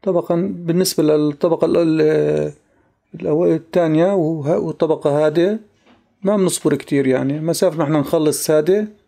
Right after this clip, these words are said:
تقريبا شي خمس دقائق، عشر دقائق، أو ممكن نصبر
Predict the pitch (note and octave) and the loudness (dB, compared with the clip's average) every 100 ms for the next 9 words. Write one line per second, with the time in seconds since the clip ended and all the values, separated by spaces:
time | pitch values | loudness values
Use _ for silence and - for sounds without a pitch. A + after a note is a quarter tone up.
0 | _ - D3+ D3+ D3+ C#3+ C#3+ - C#3 F3 | _ -6 -4 -2 0 0 0 -4 -6 -4
1 | F3 D3 C3+ D3 D#3 D3+ D3 C#3+ D3 C3+ | -2 -2 -4 -2 0 0 0 -2 -2 -2
2 | C3+ D#3+ F3 F#3+ F#3 D#3+ E3 C#3+ D3 C#3 | -2 0 2 0 0 0 0 0 0 -2
3 | - D3 E3+ | -2 -4 -6